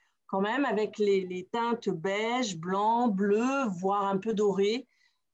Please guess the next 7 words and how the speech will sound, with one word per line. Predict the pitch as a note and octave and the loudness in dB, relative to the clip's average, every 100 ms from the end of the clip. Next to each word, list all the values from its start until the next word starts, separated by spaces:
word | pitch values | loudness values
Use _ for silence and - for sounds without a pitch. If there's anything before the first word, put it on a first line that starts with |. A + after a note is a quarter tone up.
| F#3 | -4
euh, | G3 | -2
des | F#3+ G3+ | 0 0
costumes | G#3+ G3 C#4 C#4 | -2 -2 -2 0
et | |
des | G#3+ G#3 | 0 0
perruques. | G#3 F#3 - - - _ _ _ - _ _ _ _ _ _ _ | 0 -2 -10 -16 -18 _ _ _ -20 _ _ _ _ _ _ _
Donc, | - C#4+ | -2 -2